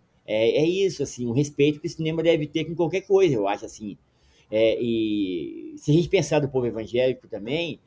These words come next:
é, o povo evang-, evangélico é o fiel da balança, pensando em, é, complementando a tua pergunta anterior, né, da política, né?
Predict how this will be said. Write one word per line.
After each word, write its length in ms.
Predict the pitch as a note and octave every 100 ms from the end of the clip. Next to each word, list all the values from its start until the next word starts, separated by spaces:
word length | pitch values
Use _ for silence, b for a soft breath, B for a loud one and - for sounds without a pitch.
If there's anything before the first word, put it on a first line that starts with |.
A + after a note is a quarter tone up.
| b b b b B2+ A#2
é, 140 | A#2+ B2
o 60 |
povo 260 | A#2 C3 B2
evang-, 160 | A#2 -
evangélico 580 | B2 A#2 A#2 A#2 C3 F#3+
é 40 |
o 40 | F3+
fiel 260 | G#3 G3+
da 100 | G#3
balança, 600 | A3 A3+ G3+ G3+ D3 F#2+ - _ _ -
pensando 280 | D3 C#3+ D3+
em, 80 | - C3
é, 380 | A#2+ A2 G#2 -
complementando 760 | C#3 D3 D3 C3+ C3+ C3+ C3+ -
a 200 | C3 B2+
tua 240 | C#3+ D3
pergunta 400 | D3 C#3 B2+ C3+
anterior, 460 | C3+ D#3+ E3 C3+ A2+
né, 100 | A2+
da 100 | A#2
política, 500 | B2+ A#2+ A#2 - F2+
né? 220 | C3+